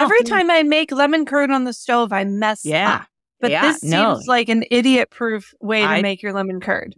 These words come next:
Speaker 2: Grandma Abeling, I think she will not steer you wrong. Now, she also has a note on here, which is after my own heart. I feel like
Speaker 1: <laughs>
Speaker 2: my, my grandmother has also had these recipes notes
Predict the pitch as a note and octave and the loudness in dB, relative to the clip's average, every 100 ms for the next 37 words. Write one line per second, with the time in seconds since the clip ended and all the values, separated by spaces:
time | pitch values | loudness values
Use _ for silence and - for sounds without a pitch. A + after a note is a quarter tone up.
0 | D3 F3+ E3 G3+ A3+ G#3+ G#3 G3+ F3+ D#3 | -10 -6 -2 2 2 4 2 2 2 0
1 | D3 D#3+ E3 E3 - E3 D#3+ D#3 F3 - | -2 -4 -6 -8 -6 -4 -2 -2 -4 -8
2 | - A3+ A3 G3 G3 D#3 F3+ E3+ - F#3+ | -2 2 2 2 2 2 2 0 0 2
3 | F3 G3 A3 A3 G3+ G#3+ F#3+ G3 G#3+ - | 2 0 0 0 -2 0 0 2 0 -2
4 | F3 D#3+ D#3+ C#3+ C#3 D3+ D#3+ D#3+ - - | -2 -2 0 0 0 -2 -4 -6 -6 -16
5 | _ - E3+ G3 - G#3 F3+ D3 F3 F3 | _ -8 -4 -4 0 2 2 2 0 0
6 | F3 C#3 F#2 - D#3 D3+ F3 D#3+ D#3+ D3 | 0 -2 -2 -4 -4 -4 -2 0 2 0
7 | G3 - D#3 E3 D#3+ E3 D#3+ D#3+ E3+ E3 | 0 0 0 2 2 2 0 0 0 0
8 | E3+ E3 E3 D#3+ E3 D3+ - D#3 D#3+ - | 2 2 2 2 0 -2 -2 -2 0 0
9 | E3+ D#3 D#3 D3+ D3 D3+ D3+ - D3 B3+ | 0 0 -2 -2 -2 -2 -2 -4 -12 -8
10 | D3+ - D#3 D3+ - - | -8 -4 -2 -4 -6 -14